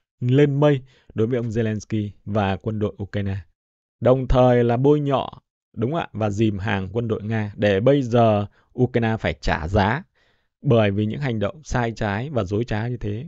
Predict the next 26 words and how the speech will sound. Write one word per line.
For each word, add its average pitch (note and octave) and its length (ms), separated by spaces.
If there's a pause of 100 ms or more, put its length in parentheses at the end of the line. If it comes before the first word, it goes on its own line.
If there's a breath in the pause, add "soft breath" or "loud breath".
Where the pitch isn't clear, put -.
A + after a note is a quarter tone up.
của F#2+ 240
thế G2+ 140
giới G#2 180
phương G#2+ 200
Tây. G2 180 (340)
Vâng, C3+ 260
và B2+ 120
như C3+ 180
vậy B2 240
là A#2 160
cuối B2 180
cùng A#2 840 (120)
thì A2+ 300
sẽ B2 160
có C3+ 160
người A2+ 400
để F#2 200
mà G2 160
phương A#2 240
Tây, A2+ 480
ờ, G#2+ 400
gọi G2+ 220
là F#2 120
đổ F2 180
lỗi D#2+ 220
cho, A2 180